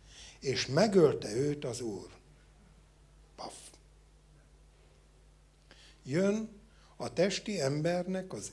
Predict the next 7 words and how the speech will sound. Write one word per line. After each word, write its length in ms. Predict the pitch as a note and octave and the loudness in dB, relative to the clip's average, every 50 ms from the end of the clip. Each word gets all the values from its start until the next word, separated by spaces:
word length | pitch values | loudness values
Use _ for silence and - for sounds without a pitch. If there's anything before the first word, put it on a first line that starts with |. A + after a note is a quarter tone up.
| - - | -12 -8
első 640 | C#3 C#3+ D#3+ F3 F3 D#3+ - - F3 E3+ E3 E3 E3 | -6 -4 -4 -4 -4 -6 -6 -2 -2 0 0 0 0
gyümölcse. 880 | D3 C#3+ C#3+ B2 G#2+ G#2+ G#2 G2 G2 G2 G2 - - G#2+ G2+ G2+ G2+ - - - - - - - - - - - - - - - - - - - - - - - - - - - - - - - - - - - - - - - - - - - - - - | 0 0 0 0 0 0 -2 -2 -4 -4 -4 -4 -4 -4 -4 -6 -6 -10 -16 -20 -20 -20 -20 -20 -20 -20 -20 -20 -20 -20 -20 -20 -20 -20 -20 -20 -20 -20 -20 -20 -20 -20 -20 -20 -20 -20 -20 -20 -20 -20 -20 -20 -20 -20 -20 -20 -20 -20 -20 -20 -20 -20 -16
A 60 | - | -4
testi 420 | A#2+ - E3+ - - - - F#3+ D3+ | 4 6 8 8 8 6 2 2 4
ember 540 | C#3 D3+ F3+ F#3+ F#3 F#3+ G3+ G#3 G#3 G#3 - | 4 4 6 6 8 8 10 8 8 4 2
első 540 | - D3+ E3+ G3 A3 G#3+ G#3+ - F#3+ E3+ C#3+ | 4 6 6 8 8 6 4 6 6 6 4
gyümölcse, 800 | B2+ B2 D3 D3 D3 D3 C#3 C#3 C#3+ C#3 - F#3+ G3 A3 A3 | 4 2 0 2 2 4 4 4 2 2 2 2 2 0 0